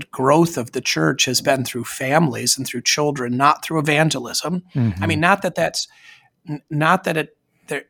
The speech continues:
Speaker 1: evangelism isn't always a part of the mix, but that's never been the, the fountain of growth in the church.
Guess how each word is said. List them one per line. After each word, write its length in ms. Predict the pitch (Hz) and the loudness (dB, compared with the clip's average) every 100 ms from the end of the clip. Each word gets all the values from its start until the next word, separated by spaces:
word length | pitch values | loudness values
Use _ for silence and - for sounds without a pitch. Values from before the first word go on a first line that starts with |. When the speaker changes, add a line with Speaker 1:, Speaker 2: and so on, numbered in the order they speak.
| - | -8
Speaker 1:
evangelism 720 | 139 151 175 165 143 139 139 | 0 4 4 4 4 4 2
isn't 300 | 143 135 - - | 2 0 -2 0
always 400 | 151 185 208 139 | 4 6 6 2
a 80 | 131 | 0
part 240 | - 143 | 0 0
of 40 | 135 | 0
the 80 | 147 | 4
mix, 280 | 202 214 | 6 4
but 160 | - 143 | 0 2
that's 280 | 151 147 156 | 2 4 4
never 360 | 156 165 247 | 6 6 4
been 320 | 196 160 147 135 | 2 2 2 4
the, 320 | 131 127 127 _ _ _ _ _ - | 4 4 -2 _ _ _ _ _ -6
the 80 | 139 | -6
fountain 640 | - 147 165 190 180 139 | 2 4 6 4 2 0
of 140 | 127 | -2
growth 460 | 139 139 175 180 160 | 0 4 6 6 2
in 140 | 120 | -2
the 80 | 127 | -2
church. 840 | - - 196 - 101 - - - | -2 4 4 4 0 -6 -6 -6